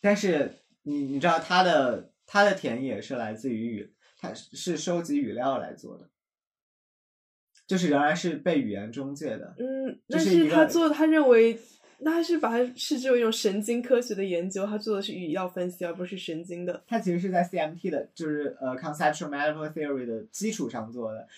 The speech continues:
Speaker 1: 就 conceptual metaphor theory 的一个重要 argument 就是说，隐喻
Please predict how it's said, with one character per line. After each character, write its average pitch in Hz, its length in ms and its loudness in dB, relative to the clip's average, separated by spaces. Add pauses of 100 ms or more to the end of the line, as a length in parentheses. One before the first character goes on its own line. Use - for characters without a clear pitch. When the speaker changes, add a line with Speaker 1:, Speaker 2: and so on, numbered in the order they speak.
(140)
Speaker 1:
就 170 120 -6
conceptual 175 520 0
metaphor 160 400 -2
theory 147 320 0
的 117 80 -2
一 127 80 -4
个 139 80 -2
重 156 180 -4
要 131 100 0
argument 127 480 -6
就 123 120 -8
是 120 80 -6
说， 123 320 -2 (220)
隐 135 300 -4
喻 170 380 2